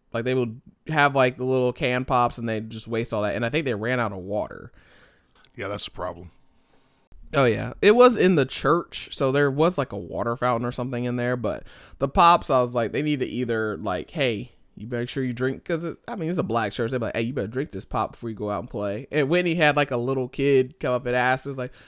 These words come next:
Speaker 1: "I'm not hungry anymore. Can I go play?" Whitney's like, "I, I don't know who you are." <laughs>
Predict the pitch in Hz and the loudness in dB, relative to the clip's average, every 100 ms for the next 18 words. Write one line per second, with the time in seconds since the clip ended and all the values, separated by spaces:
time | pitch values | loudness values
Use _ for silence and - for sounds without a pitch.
0 | _ - 285 311 311 294 - 285 302 254 | _ -12 -8 -4 -4 -6 -6 -6 -6 -4
1 | 247 247 247 240 247 240 233 269 269 262 | -4 -4 -2 -2 -2 -4 -6 -8 -6 0
2 | 302 302 311 277 294 294 180 185 170 139 | 0 0 -2 -2 -2 0 2 2 4 0
3 | 139 _ _ _ _ 131 156 - _ _ | -2 _ _ _ _ -6 -6 -10 _ _
4 | - 104 190 226 - 175 202 208 196 160 | -6 -4 -4 -8 -8 -6 -6 -4 -6 -6
5 | 147 - 170 202 202 - | -8 -10 -12 0 2 2